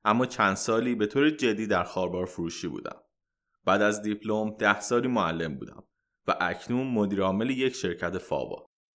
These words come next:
دو، آقای شاهین تبری، مؤسس چارگون، که توی اهداف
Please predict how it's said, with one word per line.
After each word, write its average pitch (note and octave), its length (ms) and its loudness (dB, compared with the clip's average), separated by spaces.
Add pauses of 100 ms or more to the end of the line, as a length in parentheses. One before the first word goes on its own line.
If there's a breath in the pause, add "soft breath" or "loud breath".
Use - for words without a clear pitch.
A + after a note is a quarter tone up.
(1600)
دو، C3+ 380 2
آقای G#2 220 0
شاهین A#2+ 340 0
تبری، B2+ 420 0
مؤسس A2+ 460 -2
چارگون، G#2+ 760 -2 (260 soft breath)
که C#3+ 100 0
توی G3+ 280 0
اهداف D3 440 2